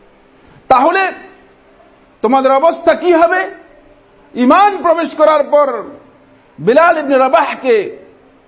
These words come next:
মক্কার মুশরিকরা তাদের সমস্ত শক্তি দিয়ে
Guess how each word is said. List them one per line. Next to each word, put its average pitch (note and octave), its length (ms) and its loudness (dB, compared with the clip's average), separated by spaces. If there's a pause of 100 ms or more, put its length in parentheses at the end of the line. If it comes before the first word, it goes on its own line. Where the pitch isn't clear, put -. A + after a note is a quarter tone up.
(2000)
মক্কার C4+ 420 0
মুশরিকরা E4 640 0
তাদের C#4+ 300 0
সমস্ত D#4+ 420 -2
শক্তি E4 540 -2
দিয়ে C4+ 580 0